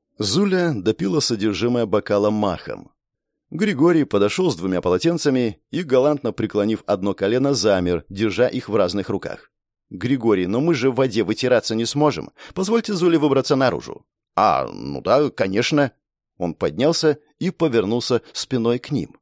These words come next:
Степан со стороны с интересом наблюдал за сценкой у бассейна. Зуля бросила на Настю взгляд, чтобы в последний раз убедиться, что её не обманывают,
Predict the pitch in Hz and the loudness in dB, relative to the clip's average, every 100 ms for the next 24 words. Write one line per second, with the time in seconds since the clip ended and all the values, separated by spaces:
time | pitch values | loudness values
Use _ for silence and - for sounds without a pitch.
0 | _ _ _ _ - - 98 104 202 208 | _ _ _ _ -16 -10 -6 0 2 2
1 | 190 190 - 160 160 175 185 147 143 120 | 2 2 2 4 4 2 2 2 0 2
2 | 139 160 165 156 139 139 117 135 147 147 | 0 2 0 0 0 0 4 4 4 0
3 | 156 - 107 101 113 120 110 117 - 69 | 0 0 0 0 -2 0 2 0 -2 -8
4 | 55 50 50 _ _ _ _ _ - 110 | -10 -14 -18 _ _ _ _ _ -8 -2
5 | 214 180 107 120 117 110 104 107 107 104 | 0 2 2 2 2 2 0 2 0 -2
6 | 107 101 87 151 165 - 139 135 127 127 | -4 -6 0 0 0 -2 -4 -2 -2 -2
7 | 131 123 127 123 127 120 127 135 117 - | -2 2 2 2 -2 -2 -2 -2 -4 -4
8 | 113 117 110 120 110 110 110 104 107 - | -2 0 2 4 2 2 2 2 2 -2